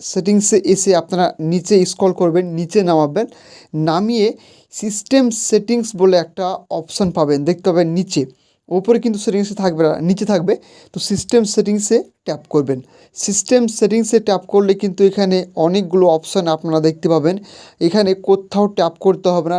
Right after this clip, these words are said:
নিচে আসতে হবে। নিচে এসে ডেভেলপার অপশন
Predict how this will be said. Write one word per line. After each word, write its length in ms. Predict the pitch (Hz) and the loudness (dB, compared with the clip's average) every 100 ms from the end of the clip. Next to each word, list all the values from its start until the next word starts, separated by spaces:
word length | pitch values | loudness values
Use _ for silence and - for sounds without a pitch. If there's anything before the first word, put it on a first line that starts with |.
| 170 | -4
নিচে 180 | 170 190 | -2 0
আসতে 180 | 160 - 180 | -2 -2 -2
হবে। 160 | 175 208 _ _ _ _ | -2 -4 _ _ _ _
নিচে 320 | 170 196 196 240 | -4 -4 -2 -2
এসে 140 | 220 214 147 165 | 2 2 2 -2
ডেভেলপার 500 | 170 202 202 208 - 170 | 0 0 2 0 0 -2
অপশন 300 | 170 - 220 | -4 -2 -2